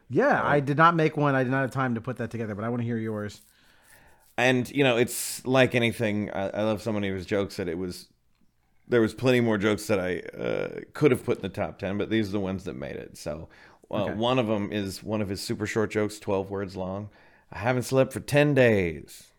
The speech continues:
Speaker 2: 'cause that would be too long."
Speaker 1: <laughs> That is, that again, perfect, like, Hedberg construction, right? Again, playing with, like, just the numbers.
Speaker 2: Yeah.
Speaker 1: And I believe that joke then, like, transitions into,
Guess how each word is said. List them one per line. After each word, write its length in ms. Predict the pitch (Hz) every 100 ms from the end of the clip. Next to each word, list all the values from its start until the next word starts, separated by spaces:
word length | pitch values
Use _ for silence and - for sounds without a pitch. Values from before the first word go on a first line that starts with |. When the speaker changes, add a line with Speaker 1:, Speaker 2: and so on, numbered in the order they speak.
| _
Speaker 2:
'cause 200 | - 90
that 200 | 104 117
would 160 | 120 95
be 380 | 120 123 123 110 _ _ -
too 200 | 123 131
long." 540 | 110 92 - - - - - - - - _ _ _ - 117 _ 208
Speaker 1:
<laughs> 80 | - - - - 196 120
That 240 | 160 185
is, 320 | 202 160 170 - _ 202 175 -
that 380 | 175 135 147 147
again, 340 | 143 139 101
perfect, 420 | - 147 131 156
like, 180 | 151 143
Hedberg 420 | - 120 117 113
construction, 600 | 117 110 123 110 - 107 107
right? 200 | 107 107
Again, 300 | 113 117 104
playing 340 | 131 131 123
with, 100 | 117
like, 160 | 117 -
just 180 | 120
the 140 | - 117
numbers. 680 | 107 113 131 143 160 - - - - - -
Speaker 2:
Yeah. 160 | 127
Speaker 1:
And 160 | 139 143
I 100 | 160
believe 580 | 143 156 160 262 277 151
that 240 | 165 151
joke 440 | 120 139 143 131 -
then, 760 | 131 131 143 139 135 131 117 -
like, 260 | 123 117 101
transitions 720 | - 147 139 165 - 151 123
into, 720 | 139 139 - 139 127 117